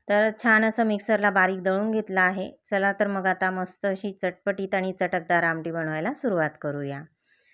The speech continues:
मालवणी पद्धतीने बनवलेली आहे. माल-, मालवणमध्ये अशा पद्धतीची कैरीची आमटी बनवली जाते. आता स्टीलचंच भांडं वापरायचं कैरीची आमटी बनवण्यासाठी.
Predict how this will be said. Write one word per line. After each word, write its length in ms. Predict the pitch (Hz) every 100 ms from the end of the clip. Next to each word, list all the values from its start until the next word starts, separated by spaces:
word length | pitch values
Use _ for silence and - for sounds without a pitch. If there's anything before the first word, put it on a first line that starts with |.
| -
मालवणी 460 | 208 202 202 233 262
पद्धतीने 600 | 247 180 214 214 220 226
बनवलेली 560 | 214 196 185 180 180 175
आहे. 320 | 165 175 285
माल-, 360 | 233 185 180 185 - _ _ _ _ _ _ -
मालवणमध्ये 840 | 190 185 190 208 220 220 220 185 - 214
अशा 280 | 190 202
पद्धतीची 680 | 202 202 175 190 208 202 160 - _
कैरीची 420 | 190 185 185 190 196
आमटी 280 | 175 175
बनवली 420 | 170 165 156 151 151
जाते. 320 | 151 - 269 _ _ - - _ -
आता 180 | 208 254
स्टीलचंच 760 | - 262 254 277 294 294 254
भांडं 280 | 285 254 220
वापरायचं 500 | 208 196 190 180 214
कैरीची 420 | 208 190 190 190
आमटी 280 | 175 170 175
बनवण्यासाठी. 760 | 170 165 165 165 175 165 240